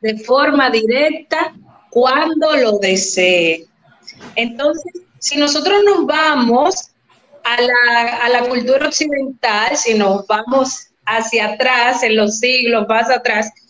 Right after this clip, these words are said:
nosotros vamos a encontrar que la música sagrada tiene un origen en la Iglesia Católica. La Iglesia Católica empieza a añadir a sus ceremonias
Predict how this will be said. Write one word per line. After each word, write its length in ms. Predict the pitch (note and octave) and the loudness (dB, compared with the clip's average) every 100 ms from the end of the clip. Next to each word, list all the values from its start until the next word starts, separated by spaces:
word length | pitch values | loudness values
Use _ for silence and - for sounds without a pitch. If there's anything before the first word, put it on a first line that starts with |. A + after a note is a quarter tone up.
| _ _ | _ _
nosotros 380 | B3 C#4 E4+ F4 | -4 -2 0 0
vamos 240 | E4+ E4+ | 2 2
a 40 | F4 | 0
encontrar 680 | E4+ F4+ E4 G#3+ G#3 G#3+ - _ _ _ - | 0 0 0 0 0 -4 -10 _ _ _ -10
que 160 | - D4+ | -2 0
la 120 | D4+ | 2
música 520 | D4 E4+ G4+ G4+ G4 | 2 2 2 0 0
sagrada 840 | F#4+ F4+ C4+ B3 A#3+ A3 G#3 G#3+ - _ _ | 0 -2 0 0 0 0 -2 -4 -6 _ _
tiene 540 | C#4+ D4 E4 F#4 F4+ | -2 0 2 0 0
un 220 | E4 E4 E4 | 0 2 2
origen 480 | D#4 F#4 G4+ C#4+ | 2 2 2 0
en 80 | A#3+ | 0
la 80 | A#3 | 0
Iglesia 420 | A3 A3+ A#3 B3+ | 0 -2 -2 -2
Católica. 800 | A#3 G#3 G3+ B3 B3+ A#3 - D#3+ - _ - - _ - | -2 -4 -2 2 2 2 -6 -8 -10 _ -20 -20 _ -2
La 120 | C#4 | -2
Iglesia 380 | C#4 D#4 E4+ G4+ | 0 -2 -2 -2
Católica 640 | F#4 F#4 D4 C4+ C4+ C4 B3 - | -4 -2 0 0 0 -4 -4 -2
empieza 1120 | C4+ C4+ C4+ C#4+ F4 G#4 G4+ - A3+ A#3+ D#4 - - | -2 -4 -2 0 2 2 0 0 0 -2 -4 -12 -8
a 140 | A#3 | -4
añadir 680 | C4 C4+ C4 B3+ E4 D4 - - | 0 0 0 0 -2 -2 -2 -4
a 120 | C4 | -4
sus 240 | - E4+ | -2 -2
ceremonias 1120 | - D4+ D#4 C#4 A3 G#3+ G#3+ D4+ G#4 - - | -2 -2 0 0 0 0 0 -2 -4 -18 -20